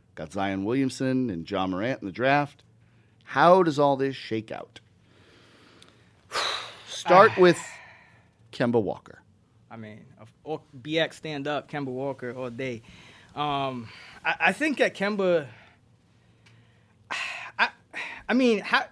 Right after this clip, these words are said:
Speaker 2: how, how good do you think Kemba is compared to Kyrie?
Speaker 1: Let me ask you this question. We were talking about this in the office today. You're a Knicks fan, I'm a Knicks fan.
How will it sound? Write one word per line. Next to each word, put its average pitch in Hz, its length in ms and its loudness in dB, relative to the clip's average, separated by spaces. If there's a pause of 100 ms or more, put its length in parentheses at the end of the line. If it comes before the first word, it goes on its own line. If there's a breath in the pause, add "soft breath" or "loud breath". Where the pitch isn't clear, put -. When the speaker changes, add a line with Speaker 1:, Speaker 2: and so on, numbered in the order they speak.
(160)
Speaker 2:
how, 294 280 8
how 240 200 2
good 262 180 -2
do 233 60 -2
you 220 140 -2
think 208 220 -4
Kemba 180 200 -2
is 156 140 -6
compared 143 280 -8
to 123 60 -12
Kyrie? 113 360 -12
Speaker 1:
Let 139 140 6
me 151 120 6
ask 139 200 2
you 131 60 0
this 113 160 -2
question. 76 400 -8 (920)
We 110 60 -8
were 110 100 -6
talking 120 220 -2
about 107 160 -4
this 107 160 -12
in 110 60 -6
the 107 80 -2
office 101 240 -6
today. 78 240 -12 (580)
You're 127 140 0
a 131 60 2
Knicks 117 200 -4
fan, 113 220 -2
I'm 110 100 -2
a 107 40 -2
Knicks 101 220 -6
fan. 82 260 -10